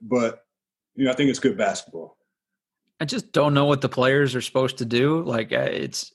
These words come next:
Speaker 2: it's sort of like he's taking away from what they're doing, but the, everybody's playing under the same conditions.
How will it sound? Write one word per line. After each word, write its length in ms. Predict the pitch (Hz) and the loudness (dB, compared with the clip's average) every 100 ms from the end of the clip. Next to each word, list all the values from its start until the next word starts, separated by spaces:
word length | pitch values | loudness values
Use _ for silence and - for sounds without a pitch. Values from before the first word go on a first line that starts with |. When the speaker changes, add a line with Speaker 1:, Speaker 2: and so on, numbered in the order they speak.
| _ | _
Speaker 2:
it's 180 | 127 127 | -10 -6
sort 180 | - 127 | 0 2
of 60 | 127 | 2
like 140 | 117 | 2
he's 220 | 127 110 - - | -2 -4 -8 -4
taking 320 | 117 120 117 | -2 0 0
away 280 | 107 110 113 | 2 2 2
from 200 | 120 113 | 0 0
what 160 | 113 | 0
they're 140 | 113 107 | 0 2
doing, 320 | 135 113 104 | 2 2 0
but 260 | 101 - - | -4 -6 -8
the, 180 | 117 - | -8 0
everybody's 460 | 120 147 143 139 135 | 0 2 2 0 0
playing 260 | 139 127 | 0 2
under 120 | 123 107 | 2 0
the 80 | |
same 240 | 104 113 117 | 0 -2 -2
conditions. 680 | 117 107 - 110 110 107 | -2 -2 -2 -4 -4 -6